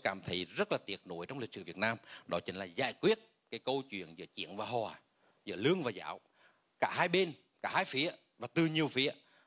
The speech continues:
vô cùng tiếc là đã có những cái cực đoan. Và nó làm cho câu chuyện trở nên cứng nhắc. Và ba cái sự biến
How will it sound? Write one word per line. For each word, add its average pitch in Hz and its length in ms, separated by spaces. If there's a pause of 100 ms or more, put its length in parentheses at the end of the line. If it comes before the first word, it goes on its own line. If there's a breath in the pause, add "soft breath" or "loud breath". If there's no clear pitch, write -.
(120)
vô 202 440
cùng 120 200
tiếc 104 360
là 95 280
đã 85 100
có 78 200
những 98 200
cái 90 100
cực - 200
đoan. 113 200 (960)
Và 107 180
nó 85 160
làm 107 280
cho 117 120
câu 120 180
chuyện 92 300
trở 95 140
nên 92 180 (300 loud breath)
cứng 110 160
nhắc. 160 140 (400 soft breath)
Và 107 220
ba 123 320
cái 180 140
sự 101 240
biến 196 240